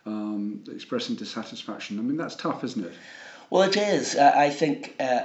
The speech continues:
Speaker 2: everywhere I go across the U K, if, if you see people, um, seeing church grow, whatever, whatever form or denomination, uh,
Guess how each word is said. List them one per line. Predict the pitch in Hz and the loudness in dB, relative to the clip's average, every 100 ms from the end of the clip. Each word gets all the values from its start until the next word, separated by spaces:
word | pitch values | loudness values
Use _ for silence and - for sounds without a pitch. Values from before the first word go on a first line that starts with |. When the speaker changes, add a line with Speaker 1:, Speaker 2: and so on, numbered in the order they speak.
| - | 4
Speaker 2:
everywhere | 170 175 156 147 | 4 6 6 8
I | 135 113 | 8 8
go | 139 135 110 - | 4 4 2 -2
across | 123 - 120 - | -4 -2 -2 -2
the | |
U | 113 113 110 | -4 -4 -4
K, | 127 113 95 90 - - - - | -4 -4 -6 -12 -18 -20 -10 -2
if, | 151 151 | -2 -2
if | 143 | -2
you | 143 | -2
see | - 160 151 | 0 -2 0
people, | 139 127 120 110 104 - - - | -2 0 2 2 0 -4 -16 -8
um, | 113 101 101 92 - _ _ _ _ _ _ | -6 -4 -6 -10 -16 _ _ _ _ _ _
seeing | - - 143 139 123 120 | -4 0 4 4 2 0
church | 131 113 - | 0 -2 -4
grow, | - 120 110 92 - | -4 0 0 -2 -6
whatever, | 123 127 127 123 | -2 0 2 2
whatever | 123 135 127 | 2 0 0
form | 120 123 120 120 117 | 0 2 4 4 2
or | 113 | -2
denomination, | 107 107 113 107 101 101 95 98 95 92 - - - | -4 -4 -2 -2 -4 -6 -6 -6 -8 -14 -20 -20 -12
uh, | 117 113 113 | -6 -6 -6